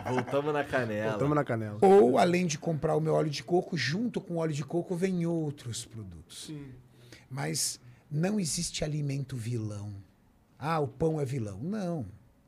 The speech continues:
Speaker 3: Não existe alimento vilão, como não existe alimento que seca a barriga, alimento que queima gordura, alimento... Não. O que existe é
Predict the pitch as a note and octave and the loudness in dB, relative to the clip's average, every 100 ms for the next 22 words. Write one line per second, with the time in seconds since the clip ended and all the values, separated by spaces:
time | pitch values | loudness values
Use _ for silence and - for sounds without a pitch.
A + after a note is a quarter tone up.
0 | _ - - E3 A3+ D3+ D#3+ - C#3+ B2+ | _ -20 -8 -4 -2 -2 -4 -4 -2 -2
1 | A2+ A2+ G#2+ G#2+ G#2 B2 D3+ - - F3+ | -2 -4 -6 -6 -4 -4 -6 -10 -6 -4
2 | F3 F3 E3+ C#3 E3 - D#3 C#3+ B2+ B2+ | -4 -4 -4 -4 -6 -6 -6 -4 -4 -6
3 | B2 - A2+ - A2+ A2 G2 F2+ G2 F2+ | -8 -8 -6 -6 -6 -8 -8 -8 -10 -12
4 | E2 F2+ - - - A2+ A#2 A2 A2+ A2 | -12 -14 -16 -20 -14 -8 -6 -4 -6 -8
5 | - - A#2+ A2 G#2 F#2+ F2+ F2 F#2 F2+ | -16 -10 -8 -6 -8 -10 -12 -10 -10 -10
6 | F2 D#2+ - - - A2+ B2 A#2 A2+ A#2 | -12 -14 -20 -20 -14 -8 -6 -4 -6 -8
7 | - C#3 D#3 C#3 G2 - - - _ _ | -10 -8 -6 -6 -8 -14 -20 -20 _ _
8 | _ - - - - - F#3 E3 A2 D3 | _ -20 -20 -16 -12 -4 -2 -2 -2 -2
9 | F#3 - - F#2+ _ _ _ _ _ - | -2 -4 -6 -12 _ _ _ _ _ -18
10 | - B2 A2+ | -6 -4 -4